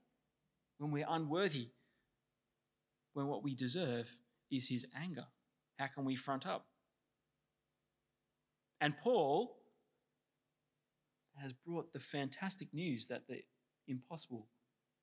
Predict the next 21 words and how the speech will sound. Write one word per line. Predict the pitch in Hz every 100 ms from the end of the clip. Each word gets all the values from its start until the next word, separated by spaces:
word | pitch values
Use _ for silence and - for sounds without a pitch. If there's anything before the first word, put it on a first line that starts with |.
| _ _ _ _ _ _ _ _ _ -
is | 180 180
impossible, | 180 170 196 147 131 110
not | 170 -
through | 196
our | 196 175
hard | 190 190
work | 147 170 170
and | 147
not | 185
just | 170 151
through | - 156 127
luck, | 113 131 - _ _ _ _ _ _ _ _ _ _ _ _ _ _ _ _ -
but | - -
through | - 127 123 120
God's | 135 143 143 139 - - -
promise | 170 151 - - - - - _ _ _ _ _ _ _ _ _ _ _ _ _ _ _ _ _ 120
of | 113 117
righteousness. | 127 143 143 123 - - - - - _ _ _ _ _ _ _ _ _ _ _ _ _ _ _ _ _ _ _ _ _ _
Righteousness | 120 120 127 127 - 123 - -
through | 123 120 117 113 - 143
Jesus. | 127 117 - - - -